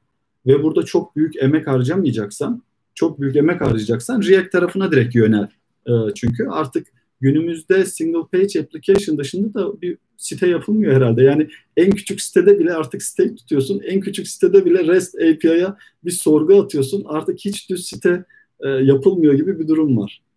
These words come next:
Ajanslarda hala yapılıyor tabii. Ee, demiş ki, "Bilgisayar programcılığı ikinci sınıfa geçtim.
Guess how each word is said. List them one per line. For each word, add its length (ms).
Ajanslarda 640
hala 300
yapılıyor 400
tabii. 240
Ee, 340
demiş 280
ki, 120
"Bilgisayar 440
programcılığı 640
ikinci 400
sınıfa 360
geçtim. 460